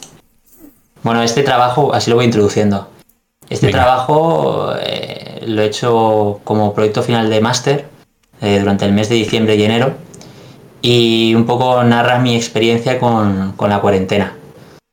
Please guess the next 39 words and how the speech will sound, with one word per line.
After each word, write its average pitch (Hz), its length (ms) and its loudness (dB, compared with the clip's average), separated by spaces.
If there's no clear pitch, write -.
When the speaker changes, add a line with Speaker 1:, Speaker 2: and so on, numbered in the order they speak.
Speaker 1:
O - 40 -20
sea, 98 200 -2
es 104 120 0
una 113 100 2
idea 117 160 2
que 113 100 0
ya 113 120 2
tenía, 127 420 0
pero 113 180 2
bueno, 101 320 0
con 104 220 2
lo 98 60 2
del 98 180 2
T - 100 -2
F - 160 0
M, 120 160 2
pues 110 320 -4
lo 110 140 0
mismo. 110 400 0
Quise - 220 -2
aprovechar 127 540 0
esa 113 800 0
oportunidad 113 580 -2
para 107 340 0
derivarlo 107 560 2
en 117 100 2
lo 107 80 0
que 110 100 -4
a 107 40 0
mí 107 80 0
me 104 100 0
gusta. 101 480 -4
Entonces, 113 920 -2
ha 127 100 -2
sido 156 200 2
muy 151 140 2
emocionante, 143 560 0
¿no? 175 240 -2
Porque 104 720 -2